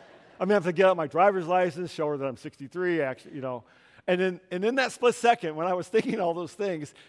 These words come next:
this young woman who was giving me the ticket didn't look at me. She looked at my wife, and she kinda smiled and winked and went,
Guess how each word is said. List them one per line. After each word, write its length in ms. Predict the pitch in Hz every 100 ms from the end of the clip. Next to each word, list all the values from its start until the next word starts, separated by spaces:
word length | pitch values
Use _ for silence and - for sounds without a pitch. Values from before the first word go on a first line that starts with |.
| _
this 160 | 160 127
young 260 | 196 190
woman 280 | 202 208 165
who 120 | 165
was 220 | 160 131 - _ _ -
giving 180 | 170 165
me 120 | 156
the 100 | 143
ticket 420 | 220 214 175 - _ _ _ _ -
didn't 220 | 254 277
look 160 | 277 240
at 80 |
me. 140 | 226 233
She 140 | -
looked 160 | 202 208
at 100 | 185
my 120 | 170
wife, 340 | 165 208 156
and 80 | 147
she 100 | 143
kinda 260 | - 165 151
smiled 400 | - 160 165 160
and 80 | 151
winked 180 | 156
and 60 | 139
went, 160 | 135